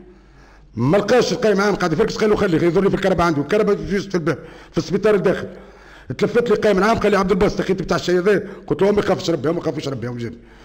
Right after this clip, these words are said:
على كلمه "ما يخافوش ربي"، ركع فيها بالكف من فمك. ويهز لي فلاكون، يهز فلاكون من الكربه من فم السوزين بتاعهم، ودخلني للتواليت بالمفتاح، خذا المفتاح مع القايم العام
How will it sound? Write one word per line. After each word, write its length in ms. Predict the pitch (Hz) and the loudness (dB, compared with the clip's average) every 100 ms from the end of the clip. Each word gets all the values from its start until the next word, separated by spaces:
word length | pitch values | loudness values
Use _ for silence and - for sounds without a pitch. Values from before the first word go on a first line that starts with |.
| - - | -20 -4
على 200 | 131 180 | 0 0
كلمه 260 | 180 226 214 | 2 0 2
"ما 60 | 190 | 0
يخافوش 280 | 185 175 | 0 0
ربي"، 280 | 190 190 185 - - - | 0 0 -4 -6 -16 -6
ركع 200 | 143 - | -4 -4
فيها 180 | - 185 | 0 0
بالكف 320 | 147 151 143 | 0 -4 -4
من 60 | 131 | -6
فمك. 320 | 131 123 - - - - - - - | -4 -4 -8 -20 -20 -20 -20 -20 -4
ويهز 460 | 127 156 180 190 170 | 2 4 4 2 0
لي 100 | 175 | 0
فلاكون، 440 | 147 165 202 165 | 0 0 2 4
يهز 200 | 165 - | 2 0
فلاكون 320 | 135 160 156 | -2 -2 0
من 60 | 139 | -2
الكربه 480 | 139 190 190 190 - - - - - | -2 0 2 0 -4 -14 -20 -12 -6
من 80 | |
فم 160 | 123 143 | -2 0
السوزين 400 | 147 143 147 151 | 0 0 0 0
بتاعهم، 340 | - 170 180 - - - - | 0 0 -2 -4 -14 -10 -4
ودخلني 460 | 147 156 202 208 | 0 0 2 2
للتواليت 640 | 170 147 156 151 190 190 - - - - - | 2 2 2 2 2 -2 -8 -12 -20 -20 -6
بالمفتاح، 480 | 104 196 190 190 - | 0 2 2 2 0
خذا 180 | 147 | 0
المفتاح 340 | 151 143 160 127 | 0 0 -2 -2
مع 80 | 135 | -4
القايم 280 | - 143 | -2 -2
العام 240 | 123 175 | 0 0